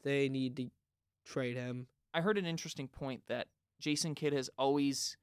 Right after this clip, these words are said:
Speaker 2: has been successful, whatever coaching stop he's at, in year one.
Speaker 1: It's
Speaker 2: Whether it was in Brooklyn, whether it was in Milwaukee, whether it was in L A when he was an assistant coach.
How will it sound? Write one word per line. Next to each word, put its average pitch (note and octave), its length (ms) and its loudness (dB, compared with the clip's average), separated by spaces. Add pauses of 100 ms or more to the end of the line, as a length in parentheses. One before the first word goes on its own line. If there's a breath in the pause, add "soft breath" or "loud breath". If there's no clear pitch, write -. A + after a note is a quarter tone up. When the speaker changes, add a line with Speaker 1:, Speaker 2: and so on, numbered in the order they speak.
(760)
Speaker 2:
has D3+ 160 2
been C#3+ 280 0
successful, C3+ 880 -2 (400)
whatever C#3+ 360 2
coaching D3 380 -2
stop C#3+ 300 0
he's D#3 180 -6
at, D3+ 200 4
in C#3+ 100 -4
year B2+ 200 -2
one. G2 300 -14 (880)
Speaker 1:
It's D#3 220 -4
Speaker 2:
Whether C#3 160 0
it C3+ 40 -2
was C3+ 120 -4
in C3 180 -4
Brooklyn, D3 480 0
whether B2+ 240 -2
it B2 60 -6
was B2+ 160 -10
in B2+ 300 -10 (240)
Milwaukee, C3+ 480 2
whether B2 180 -4
it A#2+ 40 -10
was B2 100 -12
in B2 340 -14
L B2+ 220 -4
A B2+ 100 -4
when B2+ 160 -8
he B2+ 120 -10
was A#2+ 120 -14
an A#2+ 80 -14
assistant B2 400 -12
coach. - 500 -10